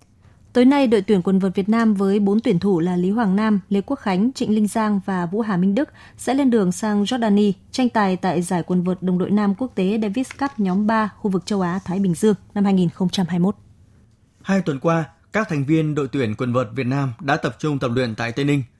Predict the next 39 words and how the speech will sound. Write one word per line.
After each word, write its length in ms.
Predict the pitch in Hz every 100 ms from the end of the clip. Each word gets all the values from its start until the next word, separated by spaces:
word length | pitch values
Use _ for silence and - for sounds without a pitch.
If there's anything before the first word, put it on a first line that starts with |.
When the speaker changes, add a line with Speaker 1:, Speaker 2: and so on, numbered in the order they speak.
| _ _ _ -
Speaker 2:
Dù 140 | 165
phải 240 | 156 156 127
trải 140 | 143
qua 240 | 123 165
quãng 200 | 156 165 202
thời 140 | 143
gian 220 | 120 147 143
rất 180 | 247
dài 240 | - 143 131
không 260 | - 123
thể 140 | 143 123
thi 120 | 139
đấu 300 | 131 127 160
do 240 | 156 147
dịch 160 | 139 123
bệnh, 160 | 131 - - _ _ -
nhưng 280 | 190 185
Lý 120 | 170 180
Hoàng 180 | 185
Nam 220 | 156 160 147
và 100 | 135
các 100 | 180
đồng 120 | 139
đội 180 | 127 127 -
đều 240 | 143 135 123
tràn 160 | 147 127
đầy 100 | 123
tự 180 | 135 135
tin 180 | 160 147 - _ -
trước 120 | 180
khi 160 | 170 160
lên 200 | 147 139
đường 260 | 135 120
sang 320 | 113 147 139 131
Jordan 360 | 156 143 143 120 _ _ _
tham 180 | 180 170
dự 220 | 156 139
giải 280 | 117 123 113
Davis 220 | 127 156